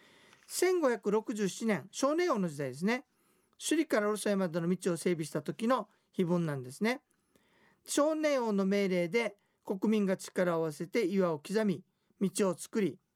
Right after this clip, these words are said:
石を敷き、川には二十両の橋を架けて、架けたと記されています。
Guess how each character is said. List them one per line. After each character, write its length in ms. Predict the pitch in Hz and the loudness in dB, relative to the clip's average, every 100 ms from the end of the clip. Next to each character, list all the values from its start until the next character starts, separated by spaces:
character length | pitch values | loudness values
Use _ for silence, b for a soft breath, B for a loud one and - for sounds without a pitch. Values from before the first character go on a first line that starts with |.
| _ | _
石 300 | 202 - 208 | -4 0 0
を 80 | 185 | 0
敷 420 | 156 - - 208 | -2 -6 -4 -2
き、 40 | 180 b b b b b | -4 b b b b b
川 240 | - 233 233 | 0 2 2
に 120 | 214 | 2
は 60 | 185 | 2
二 140 | 190 | 0
十 120 | 180 | 0
両 120 | 190 | 0
の 140 | 165 165 | 0 -4
橋 140 | - | -4
を 60 | 156 | -6
架 100 | 147 | -6
け 120 | 151 | -6
て、 220 | - 175 - _ _ | -2 -2 -4 _ _
架 100 | - | -4
け 100 | - | -2
た 120 | 214 214 | 0 -2
と 140 | - | -6
記 220 | - 175 | -4 -4
さ 100 | 151 | -2
れ 60 | 143 | -4
て 100 | 143 | -6
い 20 | |
ま 100 | 135 | -12
す。 140 | 143 | -14